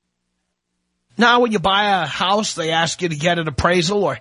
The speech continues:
the mortgage company will arrange an appraisal or two appraisals or three appraisals or whatever. There are some banks now saying they can't even trust that because they're not even sure if any of the estimates can possibly be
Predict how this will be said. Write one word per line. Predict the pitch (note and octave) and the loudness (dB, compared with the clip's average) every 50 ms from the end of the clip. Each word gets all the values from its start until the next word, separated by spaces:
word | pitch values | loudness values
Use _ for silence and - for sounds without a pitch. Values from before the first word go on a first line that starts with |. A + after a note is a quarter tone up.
| - - - - - - - - _ - | -12 -20 -20 -20 -20 -20 -20 -18 _ -6
the | D#3 D#3 D3+ D3 D3 | -4 -4 -2 -2 0
mortgage | D3+ E3 F3+ F3+ E3+ - | 2 2 2 2 0 2
company | - G3 F3 F3 F#3+ F#3 | 2 2 2 2 2 0
will | F3 E3 D#3+ | 2 2 0
arrange | D#3 D#3+ E3 E3+ F3 F3 D3+ | 0 0 0 -2 -2 -2 -2
an | D#3+ D#3 | -4 -4
appraisal | C3+ - - E3 E3 D#3+ D3+ F#3 F#3 F3 | -2 0 0 0 0 0 0 0 0 0
or | C3+ | -2
two | - - - F#3+ | -2 0 0 0
appraisals | F3+ E3+ - F3+ E3+ F3 D#3+ D3+ F#3+ F#3+ D#3+ C#3+ | 0 2 2 2 2 2 0 -2 -4 -4 -4 -6
or | B2+ | -6
three | A#2 - E3+ F#3 F#3 | -4 -2 0 2 2
appraisals | D#3 - F3 E3 E3 E3 D#3+ F#3 G3 F#3+ E3+ | 0 0 0 0 0 0 -2 -4 -4 -2 -2
or | D3+ D#3+ | 0 2
whatever. | D#3+ E3 E3+ E3+ E3+ F3 A3 C4+ - _ _ _ _ _ _ _ _ _ _ _ _ _ _ _ _ _ _ _ _ _ _ _ _ _ _ _ _ - - - - - - | 2 2 4 2 2 0 -2 -6 -8 _ _ _ _ _ _ _ _ _ _ _ _ _ _ _ _ _ _ _ _ _ _ _ _ _ _ _ _ -20 -16 -16 -14 -4 2
There | A3+ B3 | 2 4
are | A#3+ | 4
some | F#3+ - C4+ C4 C#4 B3+ | 4 2 2 2 2 2
banks | A#3 G#3+ G3+ D#3 - | 0 -2 -2 -4 -4
now | G#3+ G3+ G3 | -4 -2 -2
saying | E3+ - G#3+ G#3 G3+ F#3+ | -2 -2 -2 -2 0 0
they | G3 F#3+ | -2 -2
can't | - - A3 G#3 G3 | 0 0 0 2 2
even | F#3+ F3+ F3+ F3+ | 0 -2 -2 -2
trust | - - G3+ F3+ - - | 0 0 0 0 -2 -2
that | F3+ F#3 G3 F#3+ E3 - - _ - - _ _ _ _ _ _ _ _ _ _ _ _ _ _ _ _ _ _ _ _ _ _ _ _ _ _ _ _ _ _ _ _ _ _ _ _ _ | 0 0 0 -2 -2 -10 -14 _ -20 -20 _ _ _ _ _ _ _ _ _ _ _ _ _ _ _ _ _ _ _ _ _ _ _ _ _ _ _ _ _ _ _ _ _ _ _ _ _
because | - F#3+ F3 - - G3+ F#3 E3+ D3 | -8 -8 -4 0 2 2 2 2 2
they're | G3 G3 G3 | 0 0 2
not | F#3+ F3+ F3+ F#3 | 2 2 2 2
even | F3 E3+ F3 E3 | 0 -2 -2 -4
sure | - - G3 F#3 F3+ | -2 0 0 2 2
if | E3 C#3 | 2 2
any | F3+ F3+ F3+ F3+ | 0 0 0 -2
of | E3+ | -2
the | D#3+ E3+ F3 | 0 0 0
estimates | F3+ E3+ C3+ - F3 E3+ - | 0 0 0 -2 -4 -4 -4
can | - - E3+ C3+ | -2 -4 -4 -4
possibly | - - - G#3 G3 G#3 F3 - - G#3 F#3+ G3 G3 | -4 0 2 4 4 4 4 0 -2 -2 0 0 0
be | F3+ D#3 D3+ F3 F3 E3+ E3+ | 0 0 0 0 0 0 -2